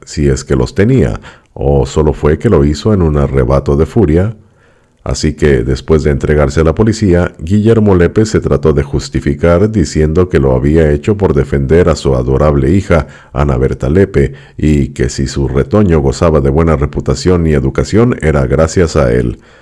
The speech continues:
"Precisamente para que no haya mancha en la vida de ella, estoy aquí para responder por lo que hice. Además, ustedes saben que Ana Berta es una de las pocas artistas a las que no se le ha subido a la cabeza el estrellato,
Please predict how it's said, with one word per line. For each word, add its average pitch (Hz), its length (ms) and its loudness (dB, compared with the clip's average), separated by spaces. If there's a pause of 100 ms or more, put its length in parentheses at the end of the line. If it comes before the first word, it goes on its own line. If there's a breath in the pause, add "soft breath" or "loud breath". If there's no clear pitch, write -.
(440 soft breath)
"Precisamente 90 720 0
para 82 220 2
que - 120 -2
no 76 100 2
haya 78 200 2
mancha 87 460 0
en 78 80 0
la 73 100 2
vida 78 320 2
de 110 140 4
ella, 98 260 2
estoy 71 340 0
aquí 67 420 -2
para 107 280 2
responder 85 600 -2
por 92 160 0
lo 87 100 2
que 73 140 0
hice. 62 400 -4 (400 soft breath)
Además, 107 460 2
ustedes 73 540 -2
saben 101 400 0
que 85 100 0
Ana 67 160 0
Berta 85 400 2
es 95 140 -2
una 82 180 0
de 69 120 2
las 67 120 -4
pocas 76 360 -4
artistas 90 640 -2
a - 140 -4
las 69 220 -2
que 69 180 -4
no 82 160 0
se 82 140 0
le 73 100 0
ha 76 80 2
subido 76 460 0
a - 20 2
la 69 80 0
cabeza 69 380 -2
el 64 80 -2
estrellato, 67 640 -2